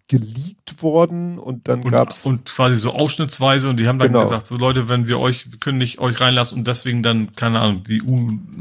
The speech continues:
Speaker 2: neunzehn oder was dann nicht spielen lassen“ und so weiter. Äh, und <laughs> fand auch diese Spitze so, ja, so, so viele Fans von Teutonia und Leipzig gibt's ja in Hamburg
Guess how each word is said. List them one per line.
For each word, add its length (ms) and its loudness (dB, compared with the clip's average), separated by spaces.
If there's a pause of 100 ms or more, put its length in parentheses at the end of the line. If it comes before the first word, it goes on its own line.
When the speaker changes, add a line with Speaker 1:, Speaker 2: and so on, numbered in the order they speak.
(280)
Speaker 2:
neunzehn 320 -4
oder 100 -2
was 140 -2
dann 120 -2
nicht 120 -4
spielen 200 -4
lassen“ 220 -2
und 100 -6
so 140 -6
weiter. 320 -6 (720)
Äh, 180 0
und 320 -2
<laughs> 420 -6
fand 180 0
auch 80 0
diese 180 0
Spitze 320 -2
so, 100 0 (260)
ja, 120 -6
so, 200 -2
so 300 2
viele 460 -2
Fans 400 0
von 180 -4
Teutonia 480 0
und 60 2
Leipzig 400 -2
gibt's 360 -2
ja 100 -8
in 180 -10
Hamburg 340 2